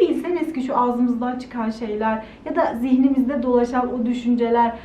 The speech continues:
hayatımızı aslında şekillendiriyor, o yöne koyuyor. Bunların hiçbirinin ne düşünürsünüz ne ağzınıza alırsınız. Ee,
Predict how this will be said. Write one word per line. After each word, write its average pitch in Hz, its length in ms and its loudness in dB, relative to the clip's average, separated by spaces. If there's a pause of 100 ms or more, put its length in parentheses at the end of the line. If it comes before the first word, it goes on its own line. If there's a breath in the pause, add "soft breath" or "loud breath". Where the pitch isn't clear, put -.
(140)
hayatımızı 254 600 2
aslında 240 400 0
şekillendiriyor, 226 1000 0
o 254 80 -2
yöne 226 320 -2
koyuyor. 233 440 -2 (280 loud breath)
Bunların 294 320 0 (100)
hiçbirinin 262 720 0
ne 269 160 2
düşünürsünüz 269 840 0 (140)
ne 269 180 0
ağzınıza 220 520 -2
alırsınız. 214 580 -8 (460 loud breath)
Ee, 226 80 -6